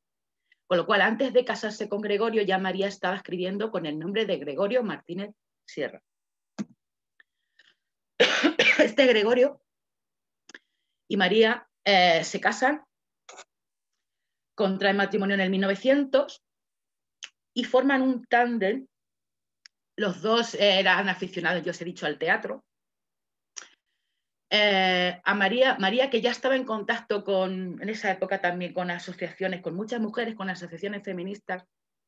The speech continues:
muchas le, le decían que por qué, que por qué firmaba con, con el nombre de Gregorio.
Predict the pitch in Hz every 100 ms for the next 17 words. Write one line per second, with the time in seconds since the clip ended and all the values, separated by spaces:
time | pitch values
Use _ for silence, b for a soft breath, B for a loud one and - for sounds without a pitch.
0 | _ _ _ _ - B B B _ 214
1 | 262 294 269 247 - 214 185 185 - 233
2 | 247 196 - 165 151 _ - 262 285 _
3 | _ _ _ _ _ _ - 175 147 151
4 | - 240 247 214 196 196 254 - _ _
5 | - 180 170 165 156 151 135 _ _ _
6 | _ - 196 165 170 196 190 165 151 151
7 | 135 80